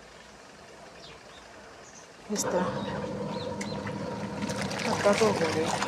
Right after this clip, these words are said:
ਅੱਧਾ ਆਪਾਂ ਨੇ ਮਸ਼ੀਨ ਦੇ ਵਿੱਚ ਇੱਧਰ ਰੱਖਿਆ ਹੈ ਸੁਕਾਉਣ ਵਾਲੀ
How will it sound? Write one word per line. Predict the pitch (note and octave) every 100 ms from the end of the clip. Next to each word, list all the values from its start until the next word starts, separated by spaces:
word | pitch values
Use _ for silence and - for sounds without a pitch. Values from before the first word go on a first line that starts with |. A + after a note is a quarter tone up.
| - - - - - - - - - B2+ - - - - - - - G3
ਅੱਧਾ | F3+ A3
ਆਪਾਂ | G#3+ G#3+
ਨੇ | G3
ਮਸ਼ੀਨ | F3+ - F3
ਦੇ | E3+
ਵਿੱਚ | E3+ -
ਇੱਧਰ | A3 G3+ F3+ G3
ਰੱਖਿਆ | G3 - F#3
ਹੈ | E3+
ਸੁਕਾਉਣ | F3 - G#3+ F#3
ਵਾਲੀ | D#3